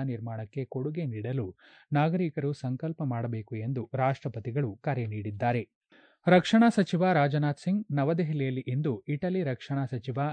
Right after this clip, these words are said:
ಗೈಡೋ ಕ್ರೊಸೆಟೋ ಅವರೊಂದಿಗೆ ಪಶ್ಚಿಮ ಏಷ್ಯಾದ ಪ್ರಸ್ತುತ ಪರಿಸ್ಥಿತಿ ಸೇರಿದಂತೆ ವ್ಯಾಪಕ ಶ್ರೇಣಿಯ ಪ್ರಾದೇಶಿಕ ಮತ್ತು ಜಾಗತಿಕ ವಿಷಯಗಳ ಬಗ್ಗೆ ಚರ್ಚಿಸಿದರು.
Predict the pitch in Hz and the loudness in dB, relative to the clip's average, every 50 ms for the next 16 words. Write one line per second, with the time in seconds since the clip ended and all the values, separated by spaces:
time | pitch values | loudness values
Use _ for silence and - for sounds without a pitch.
0 | - - 127 113 123 123 127 131 127 147 156 156 - - 131 117 - - 151 139 | -4 -6 -4 -2 -2 -2 0 -2 -2 -2 -4 -4 -4 -6 -6 -6 -4 -4 -4 -4
1 | - 160 139 - 110 110 110 110 110 110 120 151 135 123 101 82 - _ _ - | -2 -4 -4 -4 -4 -6 -6 -6 -6 -2 -2 -2 -2 -2 -4 -4 -8 _ _ -20
2 | - _ _ - 170 165 - - 208 202 208 151 139 147 139 131 - - 131 120 | -20 _ _ 2 2 2 2 2 0 0 2 2 2 0 0 0 -2 -4 -4 -4
3 | 120 143 151 143 139 131 113 - - 147 - 147 143 139 - 127 127 123 - - | -4 -4 -6 -4 -6 -8 -8 -6 -8 -8 -4 -4 -6 -4 -4 -6 -6 -8 -6 -8
4 | 131 113 127 120 - 120 110 110 113 104 117 113 104 - 143 147 127 120 117 113 | -8 -6 -6 -6 -6 -6 -8 -8 -6 -6 -8 -8 -4 -2 -2 -2 -2 -2 -4 -6
5 | - 156 - - 139 - - 120 117 113 113 117 127 127 - 127 120 120 120 135 | -6 -8 -6 -6 -8 -6 -6 -6 -6 -4 -4 -4 -6 -6 -4 -2 -2 -2 -2 -2
6 | 139 - 165 139 - 127 117 107 104 - 147 123 87 - _ - - - _ - | -4 -4 -6 -8 -6 -6 -6 -6 -4 -2 -2 -2 -4 -6 _ -20 -20 -20 _ -10
7 | 131 120 160 147 156 160 185 175 202 - 180 151 135 127 - - 131 120 123 120 | -2 2 2 2 2 2 -2 -4 -4 -4 -4 -4 -4 -4 -6 -6 -6 -6 -6 -6
8 | 110 110 107 104 120 139 147 _ - 151 120 - - 120 - - 120 113 127 135 | -6 -6 -8 -6 -6 -6 -6 _ -6 -8 -8 -6 -10 -10 -8 -6 -4 -2 -2 -2
9 | 131 120 | -2 -4